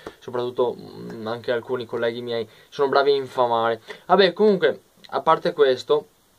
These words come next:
io dico semplicemente una cosa. Allora, era un girone di merda, lo sappiamo tutti.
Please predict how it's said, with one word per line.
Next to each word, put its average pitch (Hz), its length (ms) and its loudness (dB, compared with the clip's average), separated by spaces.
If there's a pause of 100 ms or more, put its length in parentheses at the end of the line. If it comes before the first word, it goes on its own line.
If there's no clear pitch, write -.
(460)
io 156 180 0
dico 139 240 -2
semplicemente 123 580 -6
una 117 140 -4
cosa. 107 420 -2 (400)
Allora, 139 540 4
era 151 300 4
un 156 100 2
girone 139 480 4
di 139 180 -6
merda, 123 420 4
lo 135 80 0
sappiamo 120 380 -6
tutti. 135 460 -4